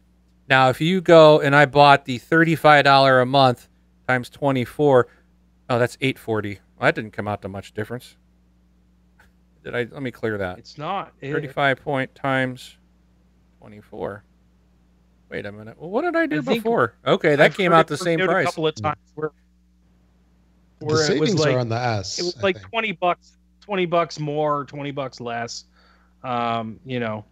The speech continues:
Speaker 2: depending on which one you get and, and whatnot. Um, but it, it seems like it's a pretty good deal. And,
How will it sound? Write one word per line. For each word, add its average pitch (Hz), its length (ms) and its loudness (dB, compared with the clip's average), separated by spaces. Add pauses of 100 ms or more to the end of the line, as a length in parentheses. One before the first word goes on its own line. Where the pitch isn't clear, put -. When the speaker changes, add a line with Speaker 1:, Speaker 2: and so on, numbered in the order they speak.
(160)
Speaker 2:
depending 139 460 -4
on 117 220 -4
which 123 220 -8
one 120 220 -4
you 107 120 -8
get 113 500 -4
and, 107 420 -10 (100)
and 113 180 -6
whatnot. 110 500 -8 (560)
Um, 110 440 -2 (500)
but 165 100 -2
it, 170 120 0
it 175 180 -2
seems 247 300 0
like 269 140 -4
it's 240 120 -8
a 220 60 -6
pretty 208 240 -4
good 185 180 -2
deal. 151 440 -4
And, 139 220 -4